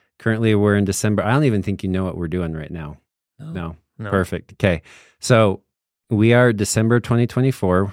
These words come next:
Speaker 1: This is, these are the numbers for December twenty twenty-four. It's January of twenty twenty-four. We're gonna, you're gonna, I'm gonna ask you a few questions. You're gonna make your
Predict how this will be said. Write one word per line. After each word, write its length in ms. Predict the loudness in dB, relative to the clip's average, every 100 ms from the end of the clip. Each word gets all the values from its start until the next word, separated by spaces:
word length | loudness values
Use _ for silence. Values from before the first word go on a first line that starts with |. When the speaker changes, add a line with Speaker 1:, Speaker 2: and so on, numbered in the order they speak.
| -6
Speaker 1:
This 240 | -4 -2 -2
is, 160 | -4
these 180 | 0 2 2
are 40 |
the 100 | 2
numbers 460 | 2 2 0 -2 -4
for 160 | -4
December 380 | -2 -2 0 0
twenty 260 | 0 -2 -2
twenty-four. 460 | -2 -4 -2 -2
It's 160 | -2 -6
January 680 | -2 0 2 2 2 0 -2
of 100 | -4
twenty 220 | -6 -6
twenty-four. 640 | -6 -6 -4 -2 0 0 -4 -14 _ _ _
We're 120 | -2 0
gonna, 440 | 2 4 4 2 -4 _ _ _ _ -10
you're 120 | -2
gonna, 280 | 0 2 0 -6 _ _
I'm 80 | 0
gonna 140 | 2
ask 240 | 0 0 -2
you 60 |
a 20 |
few 160 | -2 -2
questions. 680 | 0 0 0 0 0 -2 -6
You're 160 | -2 0
gonna 160 | 0
make 260 | 2 0 0
your 320 | 2 2 0